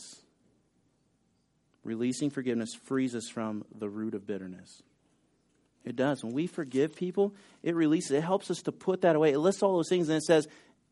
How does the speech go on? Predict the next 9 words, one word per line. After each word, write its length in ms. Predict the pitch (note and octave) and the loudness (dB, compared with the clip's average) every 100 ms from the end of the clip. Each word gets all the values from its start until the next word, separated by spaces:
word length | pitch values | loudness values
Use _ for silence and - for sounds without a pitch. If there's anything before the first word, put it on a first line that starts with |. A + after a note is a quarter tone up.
| _ | _
"And 140 | D#3+ D#3 | -4 0
so 160 | F3 | 0
forgive 400 | D3 D3 C3+ D#3 | 0 0 2 2
one 180 | C3+ A#2 | 0 -2
another." 380 | G#2+ G2 F2 G#2 _ _ _ _ _ _ | -2 -6 -10 -14 _ _ _ _ _ _
Because 300 | C#3 E3+ D#3 | 2 2 4
it 120 | F3 | 4
eradicates 760 | E3+ D#3 F#3 G#3+ - A2 - | 2 0 0 -2 -4 -8 -6
that. 260 | G#2 F#2+ | -8 -10